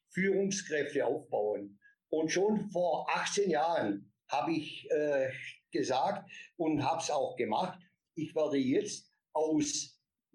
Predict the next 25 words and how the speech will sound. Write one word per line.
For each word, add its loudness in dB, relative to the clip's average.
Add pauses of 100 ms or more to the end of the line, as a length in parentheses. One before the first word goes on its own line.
(100)
dem 0
operativen 4
Geschäft 2
der 4
Firma 2
Glatthaar -2 (360)
mehr 4
oder 2
weniger 2
aussteigen. 0 (260)
Ich -6
habe 0
dann -2
drei 0
Geschäftsführer 0
nominiert, 0 (240)
alle 2 (280)
mehr 2
oder 0
weniger 2
aus 0
dem -10
eigenen -2
Betrieb -2 (400)
hervorgekommen. 0